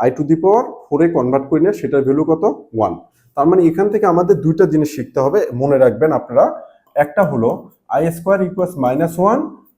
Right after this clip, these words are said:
আর একটা I to the power four equals one। এই দুটা জিনিস খুব ইম্পর্টেন্ট ভাবে মনে রাখবেন। শুধু আই স্কয়ার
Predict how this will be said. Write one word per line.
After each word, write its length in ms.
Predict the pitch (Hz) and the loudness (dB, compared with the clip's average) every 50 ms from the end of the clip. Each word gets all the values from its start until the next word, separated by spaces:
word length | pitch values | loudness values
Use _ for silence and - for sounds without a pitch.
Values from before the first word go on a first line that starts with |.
| - | -4
আর 80 | 123 135 135 | -4 -4 -4
একটা 160 | - - 160 - - 127 147 | -2 -4 -4 -2 0 0 -2
I 20 | 156 156 - | -2 -2 -4
to 60 | 185 165 | -6 -6
the 80 | 170 165 175 | -6 -4 0
power 140 | 185 180 180 - - | 2 2 0 0 -4
four 160 | - 180 190 180 165 | -4 -2 -2 -2 -2
equals 340 | - - 160 175 208 233 226 - - 110 95 | -4 -2 0 0 0 0 0 -4 -4 -2 -2
one। 100 | 87 85 - - - _ _ - 175 | -2 -2 -6 -14 -20 _ _ -4 -2
এই 80 | 190 196 185 - | -2 -2 -2 -4
দুটা 200 | 175 160 170 170 156 147 | -4 -2 -2 -2 -2 0
জিনিস 180 | 170 180 175 180 - - | -2 -4 -4 -6 -8 -8
খুব 220 | - 214 220 214 214 - 151 135 | -4 0 0 0 0 0 -2 -2
ইম্পর্টেন্ট 380 | 135 135 156 156 156 180 175 151 147 | 0 2 2 0 0 -2 -4 0 0
ভাবে 140 | 151 190 185 165 | 0 2 2 0
মনে 140 | 127 117 113 107 | 2 2 4 4
রাখবেন। 220 | 104 - - 101 - - | 2 2 2 -4 -10 -8
শুধু 160 | - 165 180 170 143 | -4 -2 -2 0 2
আই 80 | 160 175 170 170 | 2 0 0 0
স্কয়ার 180 | - 190 190 | -2 -2 0